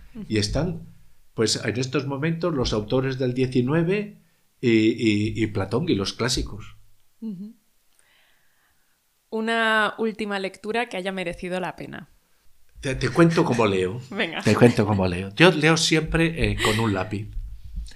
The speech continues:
Speaker 1: Muy bien.
Speaker 2: Entonces, eh, todo aquello que subrayo y noto, pongo notas al margen, va al montón de libros leídos.
Speaker 1: Ujú.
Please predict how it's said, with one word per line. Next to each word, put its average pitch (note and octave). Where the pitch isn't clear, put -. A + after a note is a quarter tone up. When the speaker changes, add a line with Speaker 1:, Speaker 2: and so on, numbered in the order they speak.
Speaker 1:
Muy G#3
bien. G2
Speaker 2:
Entonces, E3
eh, A2+
todo C#3+
aquello D3+
que A#2+
subrayo A2+
y G2+
noto, B2
pongo B2
notas B2+
al C3
margen, D3+
va D3
al A2
montón G#2
de G#2
libros A2
leídos. F2
Speaker 1:
Ujú. F3+